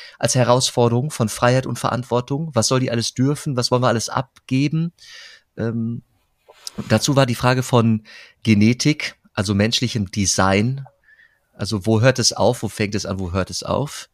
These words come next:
Die Frage nach, ähm, Flüchtlingen und gerechter Verteilung von Ressourcen in der Welt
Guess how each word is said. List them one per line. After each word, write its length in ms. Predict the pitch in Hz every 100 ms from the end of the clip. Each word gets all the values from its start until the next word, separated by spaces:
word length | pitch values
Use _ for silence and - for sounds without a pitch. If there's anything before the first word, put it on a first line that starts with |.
| - - - _
Die 80 | 107
Frage 380 | - 113 113 110
nach, 440 | 107 104 101 - -
ähm, 580 | - 98 98 95 95 101 - _ _ - -
Flüchtlingen 640 | - 143 139 - 135 151
und 140 | 143 117
gerechter 360 | 113 123 -
Verteilung 600 | 120 110 110 107 120 139
von 220 | 131 120 104
Ressourcen 500 | 101 - 123 - 131
in 120 | 131
der 120 | 135
Welt 400 | 127 147 190 -